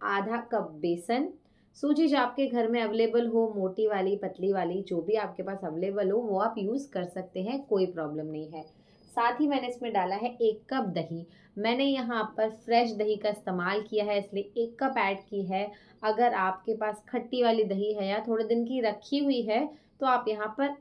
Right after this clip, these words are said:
आधी कटोरी दही का इस्तेमाल कीजिएगा। उसके बाद हम इसमें डालेंगे एक बड़ा चम्मच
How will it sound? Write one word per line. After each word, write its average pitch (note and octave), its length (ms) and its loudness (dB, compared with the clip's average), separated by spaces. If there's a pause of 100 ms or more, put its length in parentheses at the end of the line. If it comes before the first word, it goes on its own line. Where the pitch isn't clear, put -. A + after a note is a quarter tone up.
(120)
आधी G#3+ 320 2
कटोरी F#3+ 400 0
दही F3 200 -4
का G#3 160 -2
इस्तेमाल F#3 500 -4
कीजिएगा। D3+ 560 -8 (840)
उसके D4+ 380 -2
बाद C#4 280 4
हम A3+ 220 -2
इसमें A#3 260 -2
डालेंगे G#3+ 380 0
एक G#3 240 2
बड़ा G#3 220 4
चम्मच F3 500 -8